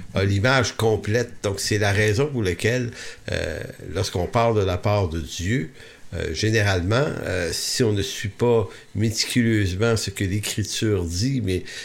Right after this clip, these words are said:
pas grossièrement, pas approximativement, mais méticuleusement, ben, on risque de errer dans nos déclarations.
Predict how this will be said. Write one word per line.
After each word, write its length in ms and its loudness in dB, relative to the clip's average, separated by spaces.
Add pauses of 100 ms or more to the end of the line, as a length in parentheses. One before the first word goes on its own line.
(360)
pas 140 4
grossièrement, 840 2 (160)
pas 120 0
approximativement, 1160 0
mais 180 2
méticuleusement, 1300 0 (460)
ben, 180 0 (140)
on 240 0
risque 360 0
de 180 0
errer 500 0
dans 140 -2
nos 280 -2
déclarations. 800 -2